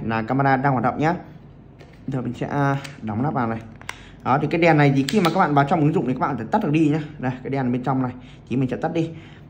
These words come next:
Đó, tiếp theo thì, à, để sử dụng chiếc camera ngụy trang chiếc điện thoại đen trắng Matel này thì các bạn sẽ cần tải cho mình một ứng dụng về điện thoại là ứng dụng Lockcam nhá. Thì bạn nào đang sử dụng điện thoại là iPhone thì các bạn sẽ vào cả App Store để tải.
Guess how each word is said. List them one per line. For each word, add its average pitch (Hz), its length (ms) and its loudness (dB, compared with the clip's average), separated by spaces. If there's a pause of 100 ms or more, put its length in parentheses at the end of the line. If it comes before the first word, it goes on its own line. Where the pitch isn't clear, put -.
(100)
Đó, 123 160 4
tiếp 190 180 -4
theo 185 160 6
thì, 160 160 4
à, 147 100 6
để 139 160 2
sử 127 140 -6
dụng 131 180 0
chiếc - 200 -4
camera 170 340 2
ngụy 165 200 0
trang 165 300 0
chiếc 196 200 -2
điện - 220 -4
thoại - 320 -4
đen 151 240 0
trắng 147 340 -2
Matel 180 320 0
này 139 140 0
thì 127 80 -6
các - 60 -12
bạn 139 180 -4
sẽ 113 140 -12
cần 127 200 -2
tải 101 280 -4
cho 147 60 -2
mình 139 180 0
một 120 120 -2
ứng 123 200 -2
dụng 156 140 2
về 120 100 -4
điện - 140 -10
thoại 165 160 0 (360)
là 123 120 -2
ứng 123 180 0
dụng 147 160 -2
Lockcam 165 380 0
nhá. 175 140 2 (400)
Thì 143 80 2
bạn 147 180 2
nào 147 160 4
đang 170 240 2
sử 120 180 -4
dụng 123 120 0
điện 98 160 -4
thoại 160 200 -2
là 131 120 0 (120)
iPhone 160 320 0
thì 143 60 0
các 147 100 -6
bạn 147 200 -2
sẽ 139 200 -4
vào 151 240 2
cả 117 240 -2
App 175 220 -4
Store 160 360 0
để 117 100 0
tải. 107 320 -4